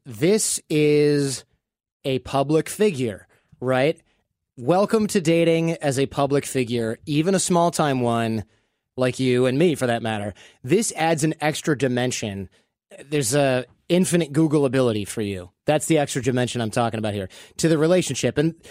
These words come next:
the other thing that's interesting is, of course, you've written a bunch of romance books, and yet your dating life is kind of, I don't wanna say a mess 'cause I don't wanna be hard on you, but you're having troubles with it. So the irony there is kind of funny because I, I also know that when I was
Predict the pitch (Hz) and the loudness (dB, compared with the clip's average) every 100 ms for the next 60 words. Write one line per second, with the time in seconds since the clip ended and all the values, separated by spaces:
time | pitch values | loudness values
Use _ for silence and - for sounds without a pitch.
0 | - _ 160 196 208 190 170 147 147 135 | -20 _ 2 2 2 4 2 2 0 -2
1 | 143 131 117 - 123 170 151 - 139 127 | -2 -2 -2 -8 -4 0 0 0 -4 0
2 | 139 170 135 147 143 123 101 107 143 175 | 0 0 0 0 0 -4 -4 0 2 2
3 | 127 110 104 - 107 104 - - _ _ | 0 -4 -6 -2 -2 -2 -8 -14 _ _
4 | _ 151 139 143 143 127 104 147 151 147 | _ -2 0 0 0 -2 2 2 4 2
5 | 131 120 127 - 139 127 120 110 95 - | 2 0 -4 -6 -2 0 0 -2 -8 -20
6 | _ _ _ _ 156 180 170 160 156 117 | _ _ _ _ -2 2 2 2 2 2
7 | 120 180 - 143 131 123 123 117 117 139 | 2 2 0 0 0 2 2 0 2 2
8 | 151 165 185 156 131 113 185 180 143 139 | 2 2 2 2 0 0 0 0 0 0
9 | 143 123 123 113 104 - 127 120 123 123 | -2 -2 -2 -4 -6 -2 0 2 2 2
10 | 117 110 104 101 - 110 101 107 98 98 | 0 0 -2 -4 -6 -8 -6 -6 -6 -6
11 | 110 107 123 - 139 143 135 131 131 131 | -4 -2 -4 0 2 2 2 0 2 2
12 | 123 139 123 117 117 | 2 -2 -2 0 -2